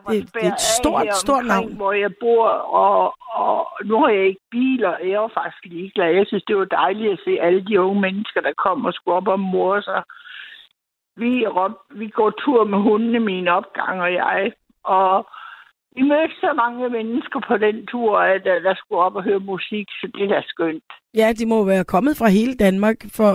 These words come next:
Speaker 2: at høre
Speaker 1: De
Speaker 2: ham.
Speaker 1: kommer også fra udlandet.
Speaker 2: Også fra udlandet, ja.
Speaker 1: Ja, der var vældig opstand her i byen.
Speaker 2: Så hvis for
Speaker 1: Og det har
Speaker 2: eksempel de
Speaker 1: været
Speaker 2: sagde,
Speaker 1: mange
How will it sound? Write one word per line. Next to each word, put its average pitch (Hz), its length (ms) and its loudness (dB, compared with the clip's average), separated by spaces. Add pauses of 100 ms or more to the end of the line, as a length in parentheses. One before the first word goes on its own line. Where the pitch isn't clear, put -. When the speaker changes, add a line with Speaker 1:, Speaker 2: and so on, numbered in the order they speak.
(120)
Speaker 2:
at 196 60 4
høre 202 180 6
Speaker 1:
De 208 40 4
Speaker 2:
ham. 220 160 4
Speaker 1:
kommer 233 160 -4 (520)
også 226 300 0
fra 269 100 2
udlandet. 208 720 -4
Speaker 2:
Også - 260 2
fra 226 80 2
udlandet, 170 580 2
ja. 175 160 4 (340)
Speaker 1:
Ja, 175 640 2 (100)
der 156 180 0
var 160 120 0 (120)
vældig 190 560 0
opstand 165 480 -2
her 185 160 -6
i 180 60 -4
byen. 165 180 -8
Speaker 2:
Så 175 180 0
hvis 208 180 -2
for 220 80 -6
Speaker 1:
Og 208 60 -6
det - 60 -2
har 277 60 0
Speaker 2:
eksempel 403 140 -4
de 180 120 -4
Speaker 1:
været 302 100 0
Speaker 2:
sagde, 233 280 0
Speaker 1:
mange 233 260 -2